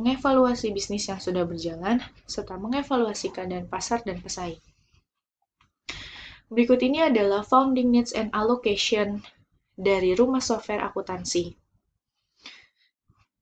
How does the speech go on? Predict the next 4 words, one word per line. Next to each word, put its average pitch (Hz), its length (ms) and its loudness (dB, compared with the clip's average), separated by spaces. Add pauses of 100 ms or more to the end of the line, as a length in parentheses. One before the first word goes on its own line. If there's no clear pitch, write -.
(1160)
Selanjutnya 220 640 -2
ada 208 160 0
marketing 269 640 0
and 226 80 -4